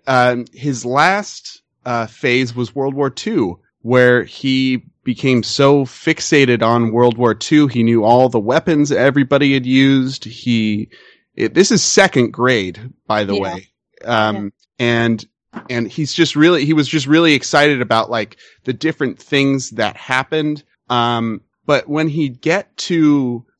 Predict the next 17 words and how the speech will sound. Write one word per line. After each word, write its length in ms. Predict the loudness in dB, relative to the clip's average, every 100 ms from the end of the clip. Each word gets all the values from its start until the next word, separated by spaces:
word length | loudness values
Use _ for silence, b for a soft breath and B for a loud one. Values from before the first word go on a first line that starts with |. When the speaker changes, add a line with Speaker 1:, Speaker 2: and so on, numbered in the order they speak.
| _ _ _ _
Speaker 1:
he'd 200 | -10 -6
start 280 | 2 4 4
asking 500 | 2 0 -6 -2 -2
me 200 | -2 -4
questions 460 | -4 -4 -2 -2
about 240 | 0 -2 -2
Hitler, 480 | -4 -2 0 2
and 140 | 2 0
he'd 160 | -2
start 340 | -2 0 0 2
asking 340 | -2 -2 -2 -2
me 100 | -2
questions 480 | -4 -4 -4 -6
about, 440 | -4 -2 -2 -2 -10 -8
um, 580 | -4 -4 -4 -6 -10 -20 _
the 140 | -10
bombs 880 | -2 2 4 4 2 2 0 -4 -16